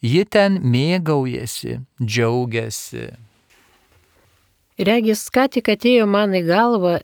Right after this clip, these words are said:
Speaker 2: tinkamas palyginimas. Šie maldos džiaugsmai turėtų būti kaip dangiškieji,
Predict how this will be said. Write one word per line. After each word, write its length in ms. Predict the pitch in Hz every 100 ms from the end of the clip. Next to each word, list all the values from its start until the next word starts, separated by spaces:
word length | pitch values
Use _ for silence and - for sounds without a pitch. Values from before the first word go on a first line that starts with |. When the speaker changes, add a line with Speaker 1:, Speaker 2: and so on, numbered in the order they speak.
| _ -
Speaker 2:
tinkamas 580 | - 285 247 233 233 -
palyginimas. 1040 | 240 226 175 156 151 151 151 151 - - - _ _ _ _ _ _ _ -
Šie 300 | - - 277
maldos 460 | 240 196 196 247 214
džiaugsmai 640 | 185 190 - - 247 277
turėtų 500 | - 185 233 226 196
būti 380 | 180 247 - 202
kaip 300 | - 269 226
dangiškieji, 1040 | 269 269 262 254 - 208 180 165 160 156